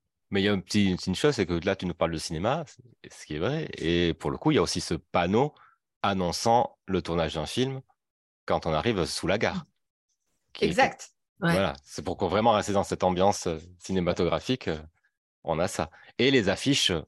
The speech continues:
Speaker 1: qui, bon, qui reprennent, euh, bah, sous, sous cette gare de Main Street, tu as différentes affiches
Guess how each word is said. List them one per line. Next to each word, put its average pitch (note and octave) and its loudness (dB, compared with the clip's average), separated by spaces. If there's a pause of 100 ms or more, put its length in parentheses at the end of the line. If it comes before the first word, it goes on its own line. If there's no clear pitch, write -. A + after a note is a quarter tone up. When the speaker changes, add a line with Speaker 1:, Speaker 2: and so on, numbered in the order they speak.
(160)
Speaker 1:
qui, - -16
bon, F2 -2
qui - -6
reprennent, G2+ 0
euh, D#2 -2 (1160)
bah, - -10
sous, A2 2
sous F#2+ -4
cette F2 -4
gare D#2 -2
de F2 -4
Main D2+ -6
Street, - -6
tu - -4
as E2+ 2
différentes D2+ -6
affiches - -6